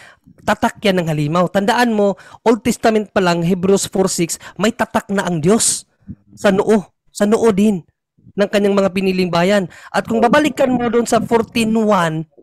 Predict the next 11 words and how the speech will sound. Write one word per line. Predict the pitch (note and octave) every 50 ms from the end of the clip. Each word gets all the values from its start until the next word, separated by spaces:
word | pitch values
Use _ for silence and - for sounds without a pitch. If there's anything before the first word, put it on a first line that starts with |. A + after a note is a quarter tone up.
| - _ _ _ _ - -
sa | - G3+ F#3
verse | G3 C4 C#4 B3+ - B3
one, | G#3 G3+ G3 G3 G3 - - - - - -
tatak | - - B3 - - - -
ng | B3 A#3+ A#3
pangalan | - - A#3 A3+ A3+ A3 G#3+ A3
ng | A3 A3 A3 G#3+ F#3
Diyos | G3+ F#3+ -
ang | - G3+
itinatat-, | A3 G#3+ G3 A3 A3 A3 - - G#3 - _ - _ _
i-, | - G3 -